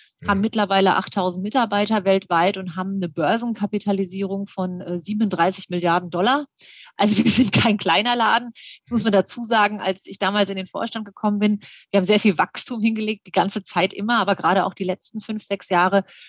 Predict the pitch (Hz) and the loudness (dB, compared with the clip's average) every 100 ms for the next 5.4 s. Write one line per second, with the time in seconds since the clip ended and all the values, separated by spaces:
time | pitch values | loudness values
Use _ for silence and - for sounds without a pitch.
0 | - - 180 180 185 185 185 185 180 151 | -12 -6 -4 0 2 2 0 -4 -2 -4
1 | - 202 185 190 180 175 185 185 180 175 | -2 -2 0 -2 -4 -4 -6 -6 -8 -6
2 | 170 180 180 170 - 170 202 196 196 175 | -6 -4 -8 -10 -10 -12 -12 -8 -4 -2
3 | 165 175 180 175 175 165 170 190 180 175 | -2 -2 -6 -6 -8 -6 0 2 2 0
4 | 170 156 160 170 - 185 180 170 170 - | -2 -6 -6 -6 -6 -6 -6 -6 -8 -10
5 | 175 165 175 | -6 -4 -4